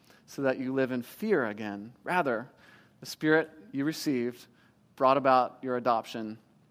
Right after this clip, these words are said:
to sonship, your adoption as God's children. And by him we cry, 'Abba, Father.'" We have this intimate relationship with the God of the universe who is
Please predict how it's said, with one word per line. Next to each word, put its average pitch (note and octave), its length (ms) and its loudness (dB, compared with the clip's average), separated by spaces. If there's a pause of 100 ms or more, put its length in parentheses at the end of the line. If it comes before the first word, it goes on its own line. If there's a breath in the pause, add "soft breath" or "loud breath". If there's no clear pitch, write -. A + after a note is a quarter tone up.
(460)
to - 80 -14
sonship, A#2 640 -8
your A2+ 120 -4
adoption A#2+ 520 -2
as A2 120 -10
God's A#2 420 -4
children. G2+ 520 -14 (280 soft breath)
And A#2 160 -10
by B2 200 2
him B2+ 200 -6
we B2 100 -6
cry, G#2 460 -8 (200)
'Abba, A2+ 400 -6 (840 soft breath)
Father.'" G#2+ 640 -12 (120)
We C#3 60 -16
have B2 220 -8
this A#2 280 -8 (440 soft breath)
intimate D#3 440 -2
relationship C#3+ 600 -2
with A#2+ 140 -10
the B2+ 60 -8
God C3+ 280 0
of D#3 80 -6
the D#3 100 -6
universe C3+ 680 -4 (760 soft breath)
who D3 140 -4
is B2+ 220 -4